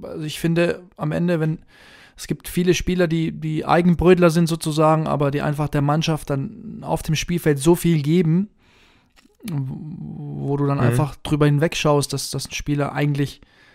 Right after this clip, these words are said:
Speaker 1: mehr sein Ding macht. Ähm, oder sagst du, das, äh, das geht nicht, dass jemand sich da so ausgrenzt und trotzdem Leistung bringt? Oder wie, wie ist deine Erfahrung darin?
Speaker 2: Ist ein schmaler Grat, aber ich glaube auch einfach, dass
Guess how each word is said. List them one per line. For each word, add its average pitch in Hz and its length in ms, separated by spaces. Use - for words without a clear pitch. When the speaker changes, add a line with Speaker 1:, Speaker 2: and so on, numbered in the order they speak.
Speaker 1:
mehr 139 240
sein 147 260
Ding 143 140
macht. 131 340
Ähm, 131 800
oder 143 160
sagst 135 300
du, 139 100
das, - 520
äh, 180 40
das - 160
geht 147 200
nicht, 143 180
dass 147 140
jemand 143 320
sich - 200
da 143 120
so 147 260
ausgrenzt 151 680
und 143 80
trotzdem 156 300
Leistung 160 380
bringt? 160 260
Oder 135 160
wie, 135 160
wie 143 60
ist 131 140
deine 143 140
Erfahrung 156 340
darin? 156 240
Speaker 2:
Ist 127 160
ein 123 60
schmaler 120 380
Grat, 131 300
aber 117 120
ich 113 100
glaube 127 220
auch 117 100
einfach, 120 340
dass - 360